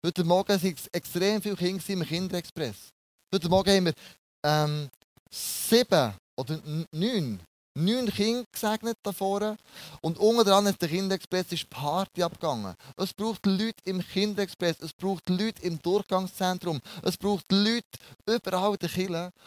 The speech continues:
die sagen, ich diene, weil wenn ich diene, mache ich was? Ich bringe das Leben. Juhu! «Ich bringe das Leben in andere Menschen hinein.» Das ist Dienen.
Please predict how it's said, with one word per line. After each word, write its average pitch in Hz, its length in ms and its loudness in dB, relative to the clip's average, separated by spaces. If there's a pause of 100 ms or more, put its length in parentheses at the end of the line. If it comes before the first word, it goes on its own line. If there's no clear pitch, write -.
(120)
die 147 80 -4
sagen, 202 380 -4
ich 190 140 -6 (100)
diene, 214 520 -2 (460)
weil 240 480 -4
wenn 220 240 2
ich 226 140 -6
diene, 208 560 -2
mache 160 280 -2
ich 156 60 -4
was? 214 280 0 (1800)
Ich 254 120 0
bringe 311 280 -2
das - 80 -8
Leben. 277 520 4 (720)
Juhu! 539 880 12 (520)
«Ich 269 140 2
bringe 277 280 4
das - 80 -6
Leben 240 360 4
in 220 40 2
andere 226 280 4
Menschen 226 360 -2
hinein.» 127 320 -6 (300)
Das 226 180 -4
ist 262 300 2
Dienen. 233 460 4